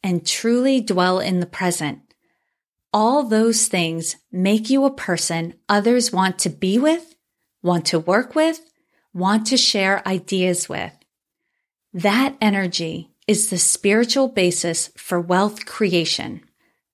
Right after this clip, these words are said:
What Marianne is talking about is self-leadership, and this is the core of the business and leadership coaching I do.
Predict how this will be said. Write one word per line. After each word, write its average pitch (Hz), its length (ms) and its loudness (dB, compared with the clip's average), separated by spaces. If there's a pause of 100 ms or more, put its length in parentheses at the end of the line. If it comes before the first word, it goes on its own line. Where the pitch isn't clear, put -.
(300)
What 202 180 0
Marianne 247 460 4
is 277 160 0
talking 202 400 0
about 151 460 -4
is 180 180 0
self-leadership, 185 1040 0 (400)
and 190 320 2
this 254 280 2
is 294 200 0
the 330 100 2
core 165 500 -2
of 180 120 -4
the 175 100 -4
business 233 480 2
and 208 160 2
leadership 180 480 0
coaching 175 440 -2
I 175 140 -4
do. 208 480 0